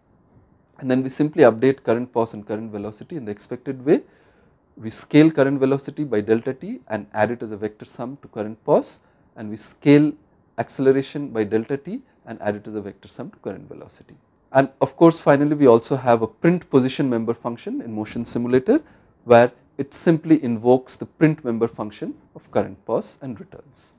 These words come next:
So here is how the motion simulator program using this alternative design might look like. So we define a variable,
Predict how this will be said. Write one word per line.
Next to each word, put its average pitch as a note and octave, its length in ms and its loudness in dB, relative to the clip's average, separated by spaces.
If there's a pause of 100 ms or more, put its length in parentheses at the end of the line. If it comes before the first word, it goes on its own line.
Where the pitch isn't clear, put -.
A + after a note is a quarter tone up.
(160)
So D#3 200 4
here F#3 200 8
is G#3 140 2
how F3 200 2
the E3+ 100 0
motion C#3+ 320 -2
simulator C#3+ 420 -2
program C3 520 0 (260)
using B2 260 -2
this A#2 280 -6
alternative C#3 720 4 (680)
design A2+ 440 2
might A2+ 240 -6
look B2+ 180 -8
like. E3+ 300 4 (200)
So - 160 -8
we B2 80 0
define D3 540 2 (100)
a A2 80 -6
variable, D#3+ 560 6